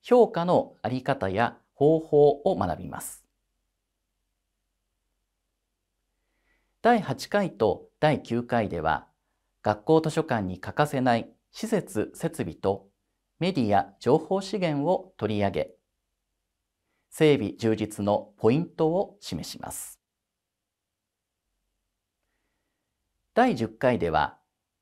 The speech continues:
学校図書館が児童生徒や教職員に対して提供するサービスと活動について説明をし、第十一回から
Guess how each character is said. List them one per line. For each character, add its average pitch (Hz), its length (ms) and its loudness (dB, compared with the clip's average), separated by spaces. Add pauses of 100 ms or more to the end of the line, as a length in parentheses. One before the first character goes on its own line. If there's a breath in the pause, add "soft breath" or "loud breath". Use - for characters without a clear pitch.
(420)
学 - 240 0
校 180 160 0
図 180 100 -4
書 175 140 0
館 107 280 -2
が 101 280 -2 (240)
児 220 140 0
童 165 220 4
生 147 260 0
徒 98 160 -6
や 98 240 0 (180)
教 160 180 2
職 208 320 -4
員 170 120 0
に 104 100 -2
対 190 300 -4
し - 180 -16
て 135 380 0
提 113 160 4
供 101 220 -2
す - 180 -8
る 98 320 -4 (100)
サ 233 300 2
ー 185 40 -2
ビ 98 140 -6
ス - 160 -16
と - 320 0
活 156 240 -4
動 185 180 0
に 185 140 -4
つ 190 160 -6
い 165 100 -4
て 147 380 -4 (340 soft breath)
説 - 300 -6
明 95 220 2
を 87 80 -4
し、 - 320 -8 (1800)
第 151 200 6
十 113 160 0
一 156 160 -2
回 170 300 -2
か 117 120 2
ら 104 260 4